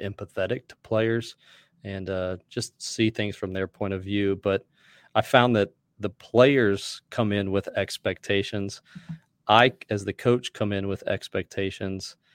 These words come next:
And when I looked at it from their perspective, I found that, like, that a lot of times is where the difficulties come, is when, like, the two of those things don't match up.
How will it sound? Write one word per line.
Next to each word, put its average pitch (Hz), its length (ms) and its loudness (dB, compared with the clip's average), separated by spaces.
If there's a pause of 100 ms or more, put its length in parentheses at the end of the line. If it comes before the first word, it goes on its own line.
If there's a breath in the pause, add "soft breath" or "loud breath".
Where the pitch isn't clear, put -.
(540 soft breath)
And 101 400 -2
when 107 180 0
I 104 120 0
looked 117 280 0
at 107 140 8
it 104 80 -4
from 101 220 -4
their 113 200 4
perspective, 101 800 -4 (140)
I 117 40 -6
found 110 280 2
that, 104 160 0
like, 95 280 -2
that 117 220 6
a 123 40 4
lot 107 160 6
of 101 80 2
times 107 240 -2
is 98 100 -8
where 104 140 -4
the 95 100 -2
difficulties 98 1080 -4 (320)
come, 98 300 -2
is 98 180 -8
when, 104 160 -4
like, 95 200 -8
the 104 120 -2 (120)
two 120 280 2
of 98 100 0
those 101 300 -4
things 101 340 -8
don't 95 320 -4
match 90 300 -8
up. 85 240 -4